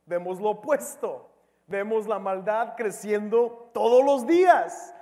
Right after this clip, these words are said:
Hace, hace un año o dos, creo que Chicago fue considerado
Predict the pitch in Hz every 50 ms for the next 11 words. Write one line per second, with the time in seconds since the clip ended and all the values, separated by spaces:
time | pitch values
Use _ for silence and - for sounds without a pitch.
0 | - _ _ _ _ _ _ _ _ _ 196 214 240 - - 277 254 247 226 -
1 | 220 - 214 233 226 - 269 269 262 269 262 233 196 240 285 294 311 311 285 240
2 | 226 208 214 285 320 - - - 262 269 262 269 262 - - - 214 - - 240
3 | 254 262 269 254 208 262 254 262 269 254 - 233 233 220 226 233 240 247 247 240
4 | 240 240 240